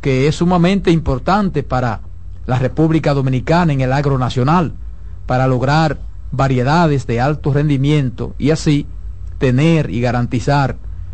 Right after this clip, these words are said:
la seguridad alimentaria en las actuales coyunturas mundial. Y el hecho de que haya venido al país el ministro de Agricultura de China, pienso yo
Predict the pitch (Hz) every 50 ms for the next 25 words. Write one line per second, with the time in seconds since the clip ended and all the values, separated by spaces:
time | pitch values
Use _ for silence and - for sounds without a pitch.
0 | - - 131 131 - - 135 123 131 135 131 131 123 147 160 160 147 151 - -
1 | - - 92 113 127 139 147 143 131 - 156 135 131 127 117 113 110 - - -
2 | - - - - - - - 135 127 127 127 131 117 104 - - 139 139 147 143
3 | 135 - - 131 127 120 117 110 98 - 139 139 135 127 123 - 113 107 101 85
4 | 87 90 85 87 87 85 - - - - - - - - - - - - - -
5 | - 135 143 147 143 151 190 208 170 - 220 208 202 - - - - - - -
6 | - - - 147 135 - 135 139 147 170 185 214 202 196 175 160 170 185 190 180
7 | 160 156 139 - - 139 139 151 156 165 151 131 - - - - - - - -
8 | - - - - - - - 127 139 135 131 123 127 147 196 185 - 175 156 143
9 | 131 160 175 170 202 175 135 - - 175 185 180 170 151 135 131 - - - 120
10 | 135 160 165 170 - 170 175 170 143 127 131 143 147 - - - - - - -
11 | - - - - - - 127 139 160 170 - 170 170 160 135 147 143 135 127 123